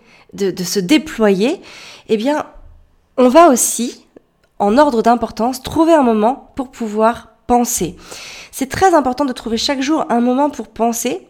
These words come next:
ou en tout cas, voilà, pour laisser nos pensées aller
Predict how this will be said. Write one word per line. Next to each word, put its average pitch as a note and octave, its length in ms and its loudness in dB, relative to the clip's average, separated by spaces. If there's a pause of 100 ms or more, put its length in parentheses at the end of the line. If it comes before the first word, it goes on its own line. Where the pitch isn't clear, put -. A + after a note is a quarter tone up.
ou C#4+ 120 4
en E4 100 6
tout E4 160 -4
cas, C4+ 240 0 (460)
voilà, A3 260 2
pour - 220 -8 (220)
laisser C#4 400 0
nos D4 160 2
pensées B3+ 640 -2 (360)
aller B3+ 540 0